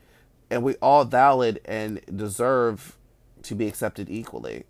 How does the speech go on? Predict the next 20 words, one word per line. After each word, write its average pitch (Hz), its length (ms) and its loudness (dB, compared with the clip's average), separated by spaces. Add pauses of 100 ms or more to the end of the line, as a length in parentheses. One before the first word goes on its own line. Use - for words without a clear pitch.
(140)
on 98 280 -8
equal 95 300 -10
footing. - 480 -12 (1300)
And 113 180 2
then 139 400 4
we 120 140 0
also 120 380 -4
need 113 280 -8
to - 260 -10
understand 101 720 -8
there's 98 120 -8
a 107 40 -12
lot 104 200 -8
of 98 100 -10
healing 90 520 -8
that 85 100 -10
needs 82 240 -12
to - 80 -18
be - 80 -14
done - 400 -18